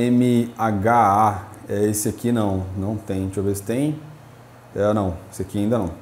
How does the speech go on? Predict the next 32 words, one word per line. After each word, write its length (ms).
Mas 280
tem 160
o, 180
já 140
tem 180
a, 140
a 100
nova 300
fórmula 420
do 140
Mesomorph, 580
que 80
tem 260
também 460
D 220
M 140
H 320
A. 60
Ficou 180
um 40
pouquinho 320
mais, 540
mais 280
estimulante. 720
É 80
isso 140
aí, 100
meu 120
brother 240
Maromba. 440
Encomenda 520
aqui 380